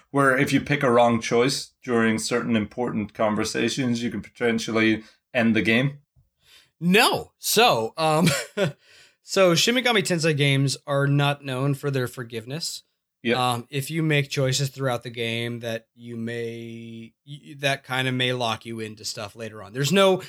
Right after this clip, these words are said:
Speaker 2: social links it is
Speaker 1: Yep.
Speaker 2: all dungeon crawling. It's all demon fusions.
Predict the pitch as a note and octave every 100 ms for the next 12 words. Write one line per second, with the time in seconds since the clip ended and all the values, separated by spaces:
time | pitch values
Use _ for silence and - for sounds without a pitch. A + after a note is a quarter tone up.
0 | - - G#2 D#3 - E3 C#3+ D3 C#3+ C#3+
1 | - - _ _ _ - D3+ C#3 D3 D#3
2 | D3+ D#3+ C#3+ D#3+ - D3 C#3 C#3 C#3 C3
3 | - D3+ C#3+ C#3 C#3 C#3+ C#3 - C3+ C#3
4 | C3+ C#3 C3+ C3